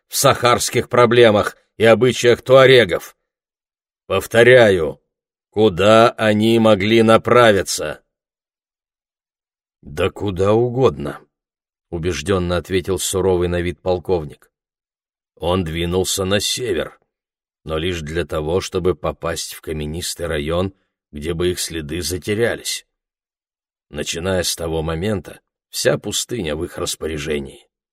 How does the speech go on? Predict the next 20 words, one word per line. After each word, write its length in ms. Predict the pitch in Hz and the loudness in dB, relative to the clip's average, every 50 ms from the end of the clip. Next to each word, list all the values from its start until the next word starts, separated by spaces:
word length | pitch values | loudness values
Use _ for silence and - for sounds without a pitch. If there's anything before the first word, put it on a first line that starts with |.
| _ _ _ _ _ _ _ _ _ _ _ _ _ _ _ _ _ _ _ _ _ | _ _ _ _ _ _ _ _ _ _ _ _ _ _ _ _ _ _ _ _ _
«Уж 340 | 87 92 92 - - - | -8 -8 -8 -6 -8 -10
не 160 | - 73 90 87 | -10 -10 -10 -10
хотите 760 | - - - 92 - - _ - 120 131 123 - - - 87 | -10 -10 -12 -12 -12 -14 _ -12 -12 -12 -10 -10 -12 -12 -8
ли 160 | 80 80 78 | -6 -6 -6
вы 240 | 73 71 80 90 90 | -6 -6 -6 -6 -6
мне 400 | 82 80 80 78 78 85 104 101 | -6 -6 -8 -8 -8 -8 -8 -8
сказать, — 1300 | - - - - - 87 82 80 76 73 78 101 117 123 101 80 - _ _ - - - - - - _ _ _ _ _ _ _ _ _ _ _ | -8 -10 -12 -12 -14 -16 -14 -14 -12 -12 -10 -10 -10 -10 -10 -12 -16 _ _ -18 -16 -16 -16 -16 -18 _ _ _ _ _ _ _ _ _ _ _
вкратчиво 800 | _ _ - 90 87 95 90 80 - - - - 87 82 82 | _ _ -8 -4 -2 -2 -2 -4 -4 -8 -10 -8 -6 -6 -6
проговорил 540 | 78 - 82 92 82 82 90 90 90 90 82 | -6 -8 -8 -6 -4 -4 -2 -2 -2 -2 -4
министр, 540 | 80 82 85 85 87 90 - - - - 78 | -4 -6 -6 -6 -6 -6 -8 -8 -10 -10 -10
стараясь 420 | - - - 90 87 90 87 82 | -10 -10 -8 -6 -4 -4 -4 -4
скрыть 420 | - - - - 95 95 92 87 - | -6 -8 -8 -6 -4 -4 -4 -4 -6
свое 380 | - - 82 85 87 87 85 | -8 -8 -6 -6 -4 -4 -4
негодование, — 880 | 85 87 87 80 90 90 92 95 95 92 85 78 76 73 69 69 - _ _ _ _ _ _ _ _ _ _ _ _ _ _ _ | -4 -6 -6 -4 -4 -4 -2 -2 -2 -2 -2 -4 -8 -10 -14 -16 -20 _ _ _ _ _ _ _ _ _ _ _ _ _ _ _
что 400 | _ - - - - - 82 80 - _ _ _ | _ -16 -16 -16 -12 -12 -12 -12 -12 _ _ _
какой-то 800 | - 82 76 _ _ _ - 107 117 113 - _ _ - 82 78 | -12 -12 -12 _ _ _ -2 -2 -2 -2 -4 _ _ -12 -12 -12
бедуин 1080 | 76 78 80 87 95 98 82 82 85 80 73 73 71 71 67 67 69 71 98 98 - _ _ _ _ _ _ _ _ _ _ _ _ _ - | -12 -14 -12 -10 -10 -10 -8 -10 -8 -8 -8 -8 -8 -8 -10 -10 -10 -10 -10 -12 -14 _ _ _ _ _ _ _ _ _ _ _ _ _ -12
всего 540 | - - - - 95 98 113 131 127 - _ | -8 -8 -6 -6 -6 -4 -2 -2 -4 -4 _
один 720 | - 117 120 117 107 98 90 107 139 156 143 107 90 80 73 | -8 -8 -8 -8 -8 -10 -10 -6 -4 -4 -2 -4 -4 -6 -10
бедуин 1040 | 67 76 82 123 127 110 90 95 92 90 85 92 123 156 156 104 82 71 67 67 | -14 -12 -10 -8 -8 -8 -8 -8 -8 -8 -8 -8 -6 -6 -6 -8 -8 -12 -16 -20